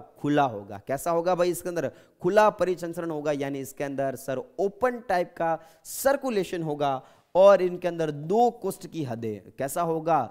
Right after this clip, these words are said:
दो कोष्ठ की हदें, दो कोष्ठीय हदें। Very, very important। इसके अंदर जो हदें होगा वो कैसा होगा सर? दो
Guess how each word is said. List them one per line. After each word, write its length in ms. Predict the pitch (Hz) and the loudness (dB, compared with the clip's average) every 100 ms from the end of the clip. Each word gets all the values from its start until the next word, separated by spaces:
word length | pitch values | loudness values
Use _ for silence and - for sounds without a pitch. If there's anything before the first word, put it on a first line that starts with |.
| 127 | -8
दो 340 | 135 156 180 175 | -4 -2 -2 -4
कोष्ठ 300 | - 160 - | -6 -6 -8
की 180 | - 160 | -10 -6
हदें, 260 | 131 110 101 101 _ _ _ _ _ _ _ _ _ _ _ _ _ _ _ _ _ _ | -6 -6 -10 -14 _ _ _ _ _ _ _ _ _ _ _ _ _ _ _ _ _ _
दो 320 | 143 151 165 165 | -10 -2 -2 -2
कोष्ठीय 500 | 160 151 - 151 143 | -4 -8 -8 -8 -6
हदें। 300 | 110 101 98 | -6 -10 -8
Very, 320 | 127 156 170 151 | 0 0 0 -2
very 280 | 135 139 147 | -2 -4 -6
important। 540 | 127 110 117 101 98 | -10 -10 -10 -10 -12
इसके 220 | 123 - | -14 -10
अंदर 160 | 156 156 | -8 -6
जो 120 | 147 | -6
हदें 260 | 123 123 160 | -6 -4 -2
होगा 180 | 165 165 | -2 -2
वो 100 | 160 | -4
कैसा 300 | 160 156 170 | -6 -4 -2
होगा 300 | 165 165 165 | -2 -2 -6
सर? 240 | - 160 - - _ - | -4 -6 -6 -14 _ -14
दो 340 | 151 202 220 | -6 -2 0